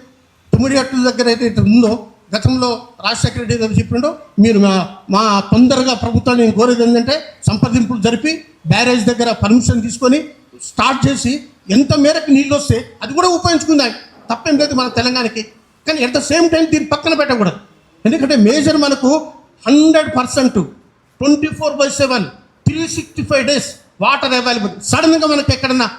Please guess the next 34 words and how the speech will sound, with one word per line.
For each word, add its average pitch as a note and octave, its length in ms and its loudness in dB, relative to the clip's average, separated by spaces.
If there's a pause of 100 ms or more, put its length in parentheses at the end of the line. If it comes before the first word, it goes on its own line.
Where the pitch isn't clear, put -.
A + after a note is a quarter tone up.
(160)
అవసరం C#4 400 0
పడితే A#3+ 240 0
హైదరాబాద్ B3 460 -2
డ్రింకింగ్ B3 400 0
వాటర్ A#3+ 160 -2
అవసరం A#3 180 0
పడితే C4+ 160 0 (160)
ఇమ్మీడియట్గా C#4 520 2
ఒక B3 120 -2
టీఎంసీ B3+ 440 -4
దాకా A#3+ 300 -6 (220)
లిఫ్ట్ G#3+ 240 2
చేసుకొని C4+ 380 0
మనం A#3 220 0
చేసుకుంటాం. G#3+ 360 -4
అదొక్కటి B3 340 -4
అవకాశం G#3+ 460 -4
ఉంది G3 120 -4
ఇక్కడ. - 180 -10 (440)
So A#3+ 80 -2
కాబట్టి A#3+ 300 -2
దీన్ని D4+ 380 4
మనం B3+ 220 2
వదులుకోకూడదు. G3 640 2 (240)
ఎంత C4 220 4
అయినా B3 440 2 (260)
ఏదైనా E4 320 2 (260)
నష్టం C4+ 320 -2
జరిగితే B3+ 400 -4 (320)
ఏదైనా A3+ 260 -2
బాధ్యులు A3 400 -2
ఎవరైనా A#3+ 240 0
ఉంటే B3+ 260 -2 (280)
మీరు G3 240 2